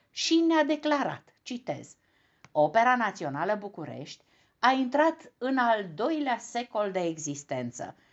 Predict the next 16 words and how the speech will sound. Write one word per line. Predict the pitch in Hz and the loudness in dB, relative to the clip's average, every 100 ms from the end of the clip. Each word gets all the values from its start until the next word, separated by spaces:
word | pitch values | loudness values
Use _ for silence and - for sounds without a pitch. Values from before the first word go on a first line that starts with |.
| _ _ | _ _
După | 180 - 196 | 0 4 6
o | 165 | 4
stagiune | 156 - 156 147 175 214 165 | 2 0 0 0 -2 -2 -2
centenară | - 190 165 160 147 202 202 175 135 135 | -2 -2 -2 -2 0 2 4 2 0 -2
de | 214 | 0
succes, | 285 - 262 - 127 185 - - _ _ _ | 0 -2 -8 -8 -8 -8 -10 -20 _ _ _
repornim | - 165 226 330 285 233 226 220 202 | 0 2 4 4 4 2 2 -2 -4
la | 160 135 151 | -2 -2 -2
drum | 202 269 277 - _ _ - | -2 0 -2 -6 _ _ -2
cu | 254 262 240 233 - | 2 2 2 -6 -2
Promenada | 311 330 302 339 339 330 330 | 2 4 4 2 2 4 2
Operei, | 262 160 135 127 135 _ _ - | 0 -4 -6 -8 -12 _ _ -4
o | 247 | -2
sărbătoare | 269 - 269 269 254 277 277 208 180 156 | -2 0 2 2 2 0 2 4 4 2
a | 156 | 2
muzicii | 147 165 214 190 190 202 196 | 0 -2 -6 -6 -8 -8 -8